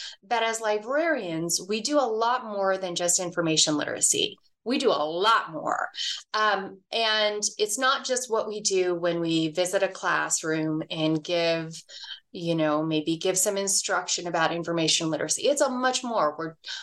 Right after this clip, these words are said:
we're involved in spaces and services and putting on events and, you know, putting on exhibits and displays and, um, selecting materials, all kinds of things, um, selecting technologies that relate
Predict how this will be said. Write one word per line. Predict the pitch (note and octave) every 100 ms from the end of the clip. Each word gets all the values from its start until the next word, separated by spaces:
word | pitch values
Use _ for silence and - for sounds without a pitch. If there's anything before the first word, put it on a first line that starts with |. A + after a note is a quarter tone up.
| -
we're | G#3
involved | G3 F#3 F3 F3
in | G#3
spaces | G#3+ D4 C#4 B3+ F3 E3 E3+
and | G3
services | - C4 A3 G3+ E3+ D#3
and | E3+ F3 F3 - -
putting | - G#3 G#3+
on | A3+ B3+
events | B3+ C#4 G#3+ F3+ -
and, | F#3 F#3 - - - -
you | F3
know, | F3
putting | F#3 F#3 F#3+
on | G3 G3+ G#3
exhibits | A3 G#3+ B3+ G3+ F#3 G3
and | F#3+
displays | G3+ - C4 B3 A3+ G3+ F#3 F3+
and, | E3+ - - - _
um, | F#3+ F#3+
selecting | F#3 G#3 G3 F#3+ A3+
materials, | A#3 A#3+ B3+ G#3+ G#3 D4
all | D4+
kinds | - - F4+ G#4 F#4
of | B3
things, | - E3+ D#3+ D3 D#3 A#3 - - - - - -
um, | G3 F#3 F3+ F3+ F3+ F#3+
selecting | - F#3 F#3 B3
technologies | B3+ C4+ C4+ C4+ B3+ F#3+ F3+ E3+ E3+ - G3+
that | A#3 A#3
relate | A#3 A3 G#3+ A3+ C#4 -